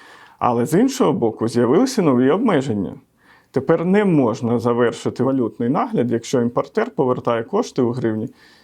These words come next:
через іноземні банки. Також встановили ліміт у п'ятсот тисяч гривень на місяць для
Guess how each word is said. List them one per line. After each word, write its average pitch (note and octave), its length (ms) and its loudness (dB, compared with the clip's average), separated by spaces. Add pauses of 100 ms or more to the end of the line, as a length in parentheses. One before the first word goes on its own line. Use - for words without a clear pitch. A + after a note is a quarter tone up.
(120)
через E3+ 360 0
іноземні B2 480 2
банки. - 500 -4 (600)
Також C3+ 360 0
встановили B2+ 640 2
ліміт C3 400 2
у C3 40 -2
п'ятсот B2 400 -4
тисяч B2+ 360 0
гривень D#3+ 400 2
на A#2+ 80 4
місяць B2+ 380 0
для B2 320 -2